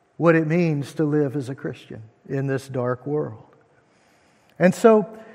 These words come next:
as we've thought about this, in anticipation of this new theme of, of renewing our minds, let's try something really radical,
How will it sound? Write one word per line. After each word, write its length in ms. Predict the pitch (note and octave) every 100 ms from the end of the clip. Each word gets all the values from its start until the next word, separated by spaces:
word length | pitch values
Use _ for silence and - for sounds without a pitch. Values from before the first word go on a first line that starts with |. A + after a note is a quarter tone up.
| - - _ _ _ _ _ -
as 200 | G3 F#3
we've 160 | G#3
thought 300 | - A#3+ B3+
about 340 | A3+ E3 C3+ -
this, 400 | C3 C3 - -
in 160 | F#3
anticipation 960 | G3 G3 - C4 - - G#3+ A3 A3 F#3
of 120 | F3
this 240 | F3 E3 E3
new 320 | F3 G#3 G3
theme 540 | - G#3 F#3+ C#3 B2
of, 160 | B2+ B2 -
of 180 | - D3
renewing 580 | D3+ D3+ D#3+ G3 F#3+ F3+
our 160 | E3 D#3
minds, 840 | C#3+ C#3+ A#2+ A#2 B2 A#2 - - _ _ _ _ _ _ _ _ _ _ _ _ _ _ _ _ _ _ _ _ _ _ -
let's 240 | B3+ -
try 560 | - A#3 G#3 F#3+ E3+ C#3+ - - _
something 460 | - - F3 D#3+ D3+
really 300 | C#3+ D#3 C#3
radical, 540 | A2 A#2 A2 G2 -